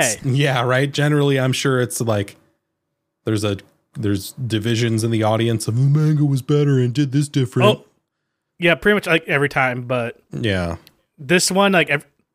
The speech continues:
Speaker 2: it's one of the most hyped shows of all time, apparently.
Speaker 1: Hmm. Okay.
Speaker 2: I've read maybe, like,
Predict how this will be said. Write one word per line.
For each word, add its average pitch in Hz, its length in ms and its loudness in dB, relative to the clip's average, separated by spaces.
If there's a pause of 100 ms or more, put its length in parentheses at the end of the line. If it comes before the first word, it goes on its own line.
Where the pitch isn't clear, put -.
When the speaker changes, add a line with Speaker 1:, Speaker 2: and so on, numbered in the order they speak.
(220)
Speaker 2:
it's - 140 -14
one 151 140 -2
of 151 60 -2
the 147 60 0
most 139 120 -4
hyped 147 260 -2
shows 147 260 0
of 131 80 -4
all 135 120 0
time, 165 420 -2
apparently. 175 540 -2
Speaker 1:
Hmm. 165 160 2 (460)
Okay. 113 240 -6
Speaker 2:
I've 160 180 2
read 175 200 0
maybe, 160 280 2
like, 135 300 -2